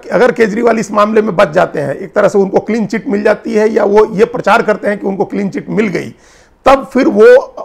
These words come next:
नरेंद्र मोदी और भारतीय जनता पार्टी के मुकाबले अपना और अपनी पार्टी को प्रोजेक्ट करेंगे।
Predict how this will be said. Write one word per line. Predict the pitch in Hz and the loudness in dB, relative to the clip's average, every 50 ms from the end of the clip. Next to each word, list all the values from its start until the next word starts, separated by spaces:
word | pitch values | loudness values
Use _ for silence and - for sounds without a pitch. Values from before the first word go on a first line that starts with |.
| - - | -12 -8
नरेंद्र | 185 160 165 180 226 240 233 226 | -4 -2 0 2 2 2 2 2
मोदी | 220 208 214 196 190 233 247 | 0 0 -2 -2 -2 -2 -2
और | 269 220 185 | 0 0 0
भारतीय | 151 147 156 170 160 - 208 | 0 -2 -2 -2 -2 -2 -4
जनता | 180 202 202 196 196 196 | -4 -4 -4 -4 -4 -4
पार्टी | - 180 175 - 202 175 | -2 -2 -4 -4 -4 -6
के | - 170 | -6 -6
मुकाबले | 165 165 - 180 175 180 196 220 226 | -6 -4 -2 -2 -2 0 2 2 2
अपना | - 160 - - 202 214 214 | 2 2 -2 -4 -2 -2 0
और | 202 196 185 | 2 2 0
अपनी | 180 - 254 175 | 0 -2 -6 -4
पार्टी | - 180 160 135 196 180 | -2 -2 -2 -2 -4 -6
को | 156 180 | -6 -8
प्रोजेक्ट | - - 147 143 147 - - | -8 -8 -8 -8 -10 -10 -10
करेंगे। | - 120 117 113 104 | -14 -14 -14 -14 -18